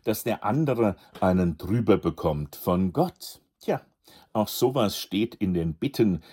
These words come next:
gleichzeitig auch in dem Psalm dreiundzwanzig, nämlich, dass du im Angesicht meiner Feinde mir voll einschenkst,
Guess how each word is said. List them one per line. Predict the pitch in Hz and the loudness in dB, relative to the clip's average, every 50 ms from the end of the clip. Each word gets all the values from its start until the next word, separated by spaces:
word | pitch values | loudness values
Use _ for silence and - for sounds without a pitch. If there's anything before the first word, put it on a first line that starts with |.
| - _ - | -20 _ -8
gleichzeitig | - 87 85 90 104 - - - - - 90 85 80 87 80 73 - - _ _ _ _ _ _ - | -4 -4 -2 -2 -2 -4 -6 -6 -4 -2 0 0 0 -2 -4 -6 -6 -12 _ _ _ _ _ _ -6
auch | 85 80 78 78 | -6 -4 -4 -4
in | 78 78 | -4 -4
dem | 78 76 73 | -4 -4 -6
Psalm | - - - 82 80 82 85 80 | -6 -4 -4 -2 -2 -2 -4 -4
dreiundzwanzig, | - 80 80 80 80 80 82 78 - - 98 117 160 147 - 143 120 - - - - - - - - - _ | -6 -4 -4 -2 -2 -4 -4 -6 -4 -2 -2 -2 -2 -2 -2 -2 -2 -4 -4 -10 -20 -20 -20 -20 -20 -20 _
nämlich, | - - 107 107 104 101 98 - - | -4 0 0 2 2 0 0 -2 -2
dass | - 98 92 - - | -2 -2 -2 -2 -4
du | - 101 98 90 | -4 -2 -2 0
im | - 90 85 - | -2 -4 -4 -4
Angesicht | 85 85 101 117 107 107 - - 98 - - 95 | -4 -4 -2 -2 -4 -6 -6 -8 -8 -8 -6 -4
meiner | 85 76 78 71 | -4 -2 -2 -4
Feinde | 69 - - - - 73 76 78 80 82 78 - | -6 -8 -10 -8 -6 -4 -4 -4 -4 -4 -6 -6
mir | 78 73 76 78 | -6 -6 -8 -8
voll | - - - - - 80 73 73 76 - 78 - - _ _ _ - - _ - | -8 -10 -8 -6 -4 -4 -2 -2 -4 -6 -8 -12 -20 _ _ _ -20 -20 _ -10
einschenkst, | - - 165 214 165 - - 92 110 175 185 - - - | -2 2 2 2 2 0 -2 -4 -4 -4 -4 -6 -10 -16